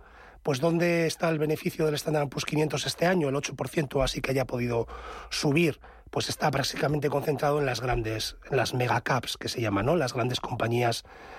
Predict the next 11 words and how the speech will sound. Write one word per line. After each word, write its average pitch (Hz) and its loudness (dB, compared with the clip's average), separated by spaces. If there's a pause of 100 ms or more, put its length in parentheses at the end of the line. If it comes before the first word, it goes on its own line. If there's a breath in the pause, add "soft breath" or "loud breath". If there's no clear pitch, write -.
(160 loud breath)
americanas. 131 0
El 123 2
resto, 175 2
si 202 -4
cogemos 135 -2
el, 135 2 (360 loud breath)
las 123 0
otras 147 0
cuatrocientas 147 0
ochenta 147 0
compañías, 147 2